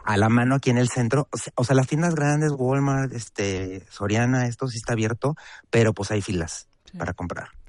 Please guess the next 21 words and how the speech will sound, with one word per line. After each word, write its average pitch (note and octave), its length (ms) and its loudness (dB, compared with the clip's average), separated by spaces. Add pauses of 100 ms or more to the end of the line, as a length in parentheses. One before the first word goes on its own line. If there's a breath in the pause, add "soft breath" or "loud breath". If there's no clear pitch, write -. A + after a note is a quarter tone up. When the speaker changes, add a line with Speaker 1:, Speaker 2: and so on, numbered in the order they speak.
Speaker 2:
Sí. E3+ 80 -16 (480 loud breath)
Sí, B3+ 160 -4
justo D4+ 240 -4
escuchaba A3+ 340 -4
un A3+ 80 -2
testimonio F#3+ 540 -6
hoy G3 60 -4
parecido E3+ 460 -2
al E3+ 100 -4
tuyo, E3 440 -4
este, C#3 320 -10
pero C#3+ 200 -8
de C#3 100 -8
Guadalajara, C#3 560 -4
igual D#3 320 -4
de D3+ 80 -4
un D#3 160 -6
huésped D#3 380 -2
de C#3+ 80 -6
un D3+ 120 -6
hotel, D3+ 280 -4